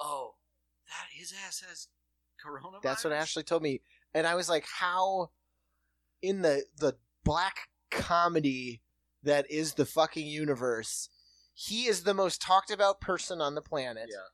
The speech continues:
Speaker 2: besides Corona, and he gets it. So now it, like, uh, it's like a fucking fusion."
Speaker 1: That's bonk. I mean, I don't know why we're surprised. I saw a statistic today that was like, if you're looking, first of all, you shouldn't be looking around you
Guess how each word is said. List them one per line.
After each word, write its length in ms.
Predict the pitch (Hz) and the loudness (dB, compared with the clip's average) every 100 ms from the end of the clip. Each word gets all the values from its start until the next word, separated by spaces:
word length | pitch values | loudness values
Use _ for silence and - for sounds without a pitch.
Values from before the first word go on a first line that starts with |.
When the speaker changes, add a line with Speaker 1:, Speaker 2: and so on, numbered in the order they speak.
| _ _ _ _ _ _ _ _ _ | _ _ _ _ _ _ _ _ _
Speaker 2:
besides 520 | - 156 - 156 170 - | -2 0 4 4 4 0
Corona, 640 | - 160 147 135 123 110 _ _ | -4 0 2 0 -2 -8 _ _
and 120 | 151 | 0
he 100 | 147 | 0
gets 360 | 139 143 131 - | 0 0 0 -6
it. 140 | 110 - | -10 -16
So 160 | - 165 | -4 -4
now 420 | 160 156 160 156 | 2 2 4 2
it, 160 | 151 151 | 0 -2
like, 160 | 147 139 | -6 -4
uh, 40 | 139 | -8
it's 240 | 139 - | -8 -6
like 120 | 151 127 | -6 -6
a 80 | - | -6
fucking 300 | 156 - 127 - | -8 -6 -10 -12
fusion." 500 | - 185 175 175 110 _ _ - _ _ _ _ _ _ | -16 -12 -6 -6 -6 _ _ -20 _ _ _ _ _ _
Speaker 1:
That's 480 | 127 117 120 - - _ _ _ _ _ | -12 -10 -8 -10 -10 _ _ _ _ _
bonk. 260 | 117 117 107 - | -8 -8 -10 -12
I 60 | 135 | -12
mean, 200 | 165 156 _ - | -10 -16 _ -8
I 60 | 208 | -4
don't 100 | 302 | -4
know 100 | 294 | -4
why 160 | 226 220 | -6 -6
we're 100 | 202 | -10
surprised. 580 | - - 180 202 175 165 | -10 -12 -8 -6 -6 -8
I 60 | 175 | -10
saw 220 | 196 175 | -8 -8
a 40 | |
statistic 600 | 156 - - 160 - 151 | -8 -12 -18 -16 -16 -18
today 300 | - 135 143 127 | -18 -12 -8 -6
that 180 | 107 | -8
was 140 | 123 117 | -10 -10
like, 160 | 107 101 _ _ _ _ _ _ | -10 -12 _ _ _ _ _ _
if 180 | 135 156 | -10 -8
you're 140 | 139 | -8
looking, 240 | 143 165 - - _ _ | -8 -10 -16 -20 _ _
first 240 | 160 143 | -8 -6
of 60 | 143 | -6
all, 80 | 123 | -6
you 100 | 123 | -6
shouldn't 280 | - 135 120 | -10 -12 -14
be 100 | 117 | -14
looking 320 | 117 - 110 | -14 -16 -14
around 340 | 104 113 113 | -12 -10 -12
you 280 | 107 101 101 | -16 -20 -20